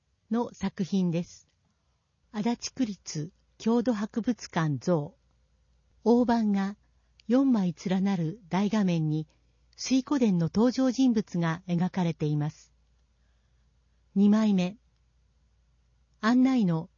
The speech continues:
北斎館学芸員の桜井孝樹さんの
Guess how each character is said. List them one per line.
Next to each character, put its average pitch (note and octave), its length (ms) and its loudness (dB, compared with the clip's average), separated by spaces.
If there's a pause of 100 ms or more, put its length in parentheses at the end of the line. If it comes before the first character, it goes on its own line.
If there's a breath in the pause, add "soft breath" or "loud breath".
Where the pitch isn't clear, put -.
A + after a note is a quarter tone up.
(540)
北 - 200 -8
斎 C#4 260 -4
館 D#3+ 360 -4 (180)
学 F#3 280 -2
芸 B3+ 200 4
員 E3+ 300 0
の D3+ 200 -6 (600)
桜 G3+ 500 -4
井 C#3+ 180 -8 (320)
孝 B3+ 240 -4
樹 - 140 -16
さ E3+ 160 -4
ん D#3 120 0
の D3+ 140 -2